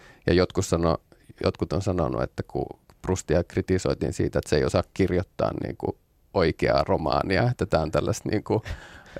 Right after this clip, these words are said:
omaa elämänkerrallista muistelmalässytystä,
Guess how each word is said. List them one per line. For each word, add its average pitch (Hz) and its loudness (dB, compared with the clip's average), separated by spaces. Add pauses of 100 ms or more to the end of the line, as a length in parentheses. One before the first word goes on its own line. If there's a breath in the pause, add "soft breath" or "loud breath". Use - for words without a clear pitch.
(300)
omaa 92 4
elämänkerrallista 78 0 (160)
muistelmalässytystä, 92 0